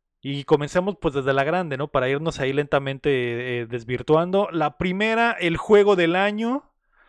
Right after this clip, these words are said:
fue, eh, una sorpresa para mí. Eh, estaban nominados, pues, lo saben todos, Alan Wake dos, eh, Spider-Man dos, Resident Evil cuatro, Mario Bros. Wonders, el Tirso, y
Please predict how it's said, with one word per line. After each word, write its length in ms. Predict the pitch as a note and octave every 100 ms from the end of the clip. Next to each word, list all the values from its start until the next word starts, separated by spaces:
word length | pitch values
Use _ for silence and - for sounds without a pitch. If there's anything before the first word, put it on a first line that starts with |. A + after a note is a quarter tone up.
| _ _ _
fue, 1300 | - C#3+ C#3+ D3 D3 C#3+ C#3+ C#3 C3 C3 C3 B2+
eh, 40 | B2+
una 200 | D3+ E3+
sorpresa 500 | C3 A#2+ E3 F3 E3
para 220 | - B2+
mí. 240 | C3+ E3 G3
Eh, 380 | G3 C#3 B2+ B2
estaban 340 | - C#3+ D3
nominados, 420 | B2+ C3 C3 C#3
pues, 280 | - B2 - -
lo 420 | C#3 B2+ B2+ A#2+
saben 260 | D3 C#3
todos, 220 | C3 D3+ D3+
Alan 160 | C3+
Wake 160 | C3+ A#2+
dos, 300 | C#3 D#3+ -
eh, 160 | C#3+ B2+
Spider-Man 500 | - D3+ C#3+ C3+ B2+
dos, 220 | D3+ D#3
Resident 320 | C#3+ C#3+ C#3
Evil 140 | C#3 C3
cuatro, 380 | C#3+ D3+ - D#3
Mario 260 | C#3 C#3
Bros. 180 | C#3 B2+
Wonders, 500 | C3 D3 D#3 D3 -
el 300 | D#3+ C3 A#2
Tirso, 440 | - F3 - F#3+ -
y 200 | G3 A#3+